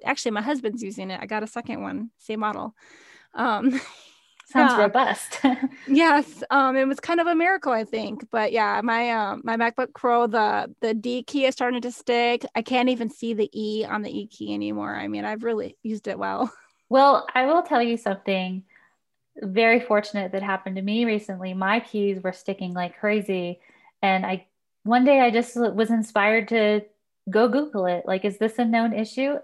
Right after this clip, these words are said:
Speaker 2: Turns out it was. I contacted them.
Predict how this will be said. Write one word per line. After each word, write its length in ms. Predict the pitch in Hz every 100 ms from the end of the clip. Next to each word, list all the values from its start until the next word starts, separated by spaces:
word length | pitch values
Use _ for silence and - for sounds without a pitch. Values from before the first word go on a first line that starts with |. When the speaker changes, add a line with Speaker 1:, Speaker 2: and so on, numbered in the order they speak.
| -
Speaker 2:
Turns 260 | 285 320
out 180 | 311 240
it 160 | 202 208
was. 640 | 240 254 208 214 226 - _ - - _ _ -
I 520 | 220 226 220 220 - _ -
contacted 720 | - 254 302 240 220 220 202
them. 480 | 185 180 185 202